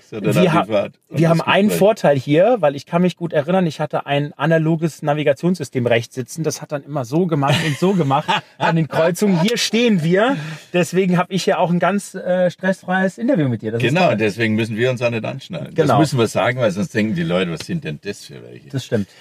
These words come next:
Speaker 2: Was ist so, wenn du jetzt ein, das letzte Jahr Revue passieren lässt, nach dem, äh, letzten T D I, was sind so Themen, die die Industrie und auch die Politik ganz gut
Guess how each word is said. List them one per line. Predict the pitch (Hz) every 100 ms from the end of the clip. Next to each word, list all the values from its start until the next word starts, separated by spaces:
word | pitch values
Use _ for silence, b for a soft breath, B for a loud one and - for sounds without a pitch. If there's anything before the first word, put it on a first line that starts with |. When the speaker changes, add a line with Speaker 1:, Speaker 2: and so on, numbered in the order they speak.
| B
Speaker 2:
Was | - 147
ist | 175
so, | 185
wenn | 156 165
du | 156
jetzt | 160 156
ein, | 151 143 143
das | 143 123
letzte | 139 143 -
Jahr | 139 139
Revue | 143 151
passieren | 165 - 156
lässt, | 156 160
nach | 147 131
dem, | 139 139 -
äh, | 143
letzten | 135 143 - 151
T | -
D | 151
I, | 156 151
was | 139 123
sind | 139
so | 139
Themen, | - 143 151 156 143 B B B B -
die | 139 139
die | 127 139
Industrie | 135 131 - 147
und | 151
auch | 135
die | 127
Politik | 123 139 123 151
ganz | - 123 -
gut | 143 147